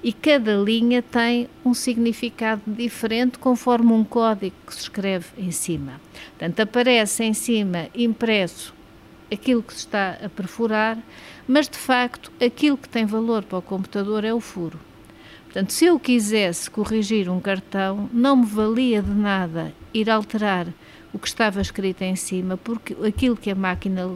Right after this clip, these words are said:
lia era o furo que lá estava por baixo. Se eu pusesse dois furos no mesmo sítio,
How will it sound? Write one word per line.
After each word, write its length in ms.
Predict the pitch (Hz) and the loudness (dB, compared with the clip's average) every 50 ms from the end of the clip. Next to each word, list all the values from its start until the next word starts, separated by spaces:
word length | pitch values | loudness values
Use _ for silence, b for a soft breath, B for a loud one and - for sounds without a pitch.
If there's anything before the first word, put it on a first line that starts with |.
| 180 | -6
lia 320 | 185 196 190 190 190 185 - | -6 -4 -2 -2 -2 -4 -4
era 200 | - 214 208 202 | -4 -4 -2 -2
o 80 | 196 185 | -2 -2
furo 340 | - - - 240 240 214 | -4 -4 -2 -2 -2 -2
que 140 | 196 - - | -4 -8 -6
lá 100 | 175 165 | -6 -6
estava 380 | 170 - - 180 175 175 170 160 | -6 -6 -6 -4 -4 -4 -6 -8
por 180 | 160 - 165 | -10 -10 -14
baixo. 460 | 156 - 147 127 120 139 - - - - - B B B B B B B B B B | -12 -10 -12 -12 -12 -14 -14 -16 -16 -18 -20 B B B B B B B B B B
Se 140 | - - 285 | -2 0 0
eu 80 | 277 | 0
pusesse 600 | 247 - 269 254 220 233 247 240 240 233 - - | 0 0 -2 0 2 4 4 4 4 2 0 0
dois 320 | 202 226 269 285 262 - - | 2 4 4 4 4 2 0
furos 400 | - - 269 262 240 196 185 175 | -2 0 2 2 2 2 0 -2
no 120 | 190 190 | -2 -2
mesmo 360 | 185 190 196 196 185 208 208 202 | -2 -2 -2 -2 -2 -2 -4 -4
sítio, 540 | - - - 233 233 226 - - 240 226 | -4 -6 -6 -6 -6 -6 -8 -10 -12 -12